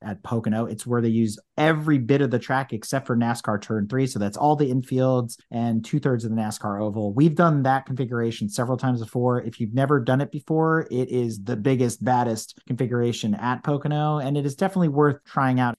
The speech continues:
And usually at the end of that day, they will open up the circuit and allow you to run the tricky triangle. So if you wanna get your nascar fantasy on, it's a good time to do it. There's also an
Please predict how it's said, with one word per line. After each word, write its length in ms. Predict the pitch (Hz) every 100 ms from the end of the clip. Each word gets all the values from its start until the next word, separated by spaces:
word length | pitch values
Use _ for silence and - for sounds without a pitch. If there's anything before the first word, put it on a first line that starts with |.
| -
And 280 | 147 143 135
usually 400 | 240 240 208 156
at 80 |
the 120 | 135 139
end 180 | 180
of 100 | 170
that 200 | 139 127
day, 200 | 131 123
they 160 | 117 139
will 240 | 143 135 -
open 340 | 156 170 156
up 200 | 139 143 -
the 80 |
circuit 480 | 117 - 117 - 107
and 120 | 123 117
allow 280 | 117 123
you 140 | 123 113
to 80 | 113
run 640 | 110 131 135 120 107 104
the 80 | 104
tricky 320 | 104 - -
triangle. 680 | - 151 139 117 101 90 92 -
So 100 | 120
if 120 | 113
you 80 | 131
wanna 180 | 135
get 200 | 123 131
your 100 | 135
nascar 580 | 120 135 147 - 151 127
fantasy 500 | - 151 143 127 120
on, 400 | 107 101 98 101
it's 140 | 120 113
a 60 |
good 220 | 98 120 104
time 280 | 120 107
to 60 | 87
do 180 | 98 110
it. 120 | 87 _ _
There's 180 | 147 143
also 280 | 170 - 170
an 140 | 139